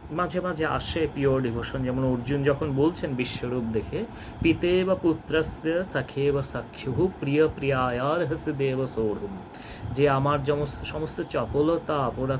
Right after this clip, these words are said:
তুমি ক্ষমা করো, যেমন পিতা পুত্রের করেন, বন্ধু বন্ধুর করেন, এবং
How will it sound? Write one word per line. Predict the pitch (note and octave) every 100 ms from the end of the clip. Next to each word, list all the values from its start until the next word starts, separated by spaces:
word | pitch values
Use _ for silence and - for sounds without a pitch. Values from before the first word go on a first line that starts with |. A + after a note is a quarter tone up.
| -
তুমি | C3
ক্ষমা | C3 C#3 C#3+ C3
করো, | A#2 A2 A2+
যেমন | A2+ B2 C3+ E3+ A#3 - - - - - - -
পিতা | D#3+ C#3+ D#3+
পুত্রের | D#3 C3+ - D3 D#3+
করেন, | E3+ E3 D#3+ E3+ F3+ F3+ - - -
বন্ধু | C3 C#3 C3 D3+
বন্ধুর | C3+ B2+ B2+ A#2+ E3+
করেন, | E3+ D#3 D3+
এবং | C#3+ E3